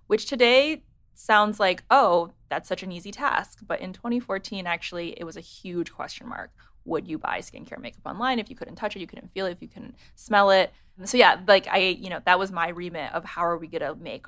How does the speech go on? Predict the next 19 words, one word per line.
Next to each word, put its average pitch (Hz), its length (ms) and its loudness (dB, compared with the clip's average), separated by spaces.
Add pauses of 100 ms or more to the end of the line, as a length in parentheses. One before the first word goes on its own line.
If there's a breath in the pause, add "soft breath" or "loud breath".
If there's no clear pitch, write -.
our 247 140 -8
dot - 260 -8
com 151 540 -8
our, - 120 -4
like, 123 180 -10
flagship. - 760 -10 (460 soft breath)
And 170 520 -6 (140)
I, 151 200 -2 (100)
you 170 80 -16
know, - 100 -14
went - 160 -12
over - 100 -14
to - 120 -18
Annie's - 240 -14
desk - 440 -12
and 139 140 -16
was - 140 -18
like, 139 180 -16 (160)
"Well, 165 380 -2